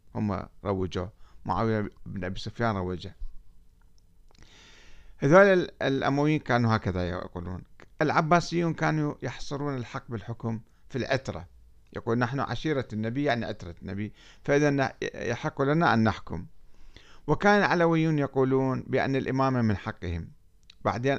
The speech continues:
الحسينيون يقولون بأن الإمامة في السلالة الحسينية دون الحسنية، ثم انقسموا إلى إسماعيلية وموسوية، ثم وصل هؤلاء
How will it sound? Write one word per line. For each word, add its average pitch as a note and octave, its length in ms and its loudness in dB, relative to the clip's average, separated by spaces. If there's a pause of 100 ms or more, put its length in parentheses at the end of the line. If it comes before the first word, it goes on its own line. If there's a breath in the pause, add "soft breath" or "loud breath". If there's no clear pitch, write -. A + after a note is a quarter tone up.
الحسينيون C#3+ 800 0
يقولون C3 520 0 (440 soft breath)
بأن C3+ 260 2
الإمامة B2 520 2
في - 120 -8
السلالة A#2 480 2
الحسينية A2 640 2
دون B2 280 2
الحسنية، G2 680 -2 (680 loud breath)
ثم F#3 240 4
انقسموا F3 580 4
إلى C3 180 4
إسماعيلية C3+ 640 2
وموسوية، A2 800 0 (720)
ثم B2 180 -4
وصل C3 400 0
هؤلاء A2+ 680 0